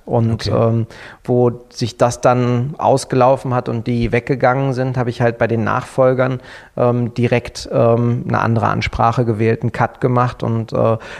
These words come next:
Speaker 1: bin da bis heute sehr, sehr glücklich mit, mit meinem Führungsstil beziehungsweise mit, äh, mit der Ansprache.
Speaker 2: Ich kenn das nur von dem Fotografen Andreas Mühe. Ich
Speaker 1: Mhm.
Speaker 2: weiß nicht, ob Sie den kennen, ob
Speaker 1: Ja.
Speaker 2: du den kennst.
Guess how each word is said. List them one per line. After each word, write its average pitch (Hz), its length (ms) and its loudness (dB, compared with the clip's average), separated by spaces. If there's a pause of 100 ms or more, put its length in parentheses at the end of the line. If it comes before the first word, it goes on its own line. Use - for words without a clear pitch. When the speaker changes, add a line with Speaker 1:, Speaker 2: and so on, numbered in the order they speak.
Speaker 1:
bin 147 140 4
da 156 80 8
bis 139 160 0
heute 156 240 4
sehr, 139 180 4
sehr 131 120 4
glücklich 123 400 0
mit, - 420 -4
mit - 160 -4
meinem 110 440 0 (280)
Führungsstil 117 840 0
beziehungsweise 113 760 0
mit, 110 340 0
äh, 107 280 4
mit 107 180 -2
der 101 120 0
Ansprache. 107 600 -4 (360)
Speaker 2:
Ich 101 120 -6
kenn 120 160 -6
das 120 160 -4
nur 120 140 -2
von 104 120 -8
dem 104 360 -4
Fotografen 98 580 -8
Andreas 95 360 -8
Mühe. 147 300 -4 (420)
Ich 135 80 2
Speaker 1:
Mhm. 123 80 4
Speaker 2:
weiß 170 100 4
nicht, 120 80 -2
ob 110 100 -10
Sie 117 80 -10
den 101 140 -6
kennen, 123 280 -10 (100)
ob - 80 2
Speaker 1:
Ja. 160 120 6
Speaker 2:
du 139 100 2
den 127 160 2
kennst. 135 240 -6